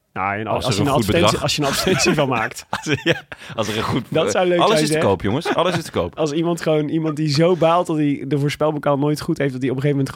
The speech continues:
Speaker 1: gewoon dag en nacht media belt en zegt, "Ik wil gewoon voor de komende twintig afleveringen wil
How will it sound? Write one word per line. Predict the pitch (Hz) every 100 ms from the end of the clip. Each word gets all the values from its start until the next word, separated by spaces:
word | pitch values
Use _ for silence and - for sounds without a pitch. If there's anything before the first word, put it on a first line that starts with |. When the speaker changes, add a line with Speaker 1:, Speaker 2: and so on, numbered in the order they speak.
| 135
Speaker 1:
gewoon | 135 123
dag | 147
en | 147
nacht | 135 127
media | 139 156 151 139
belt | 139 131
en | 135
zegt, | 135 135 -
"Ik | 135
wil | 143 139
gewoon | 139
voor | 131
de | 135
komende | - 147 143 135 -
twintig | - 165 165
afleveringen | - - 147 151 147 147
wil | 147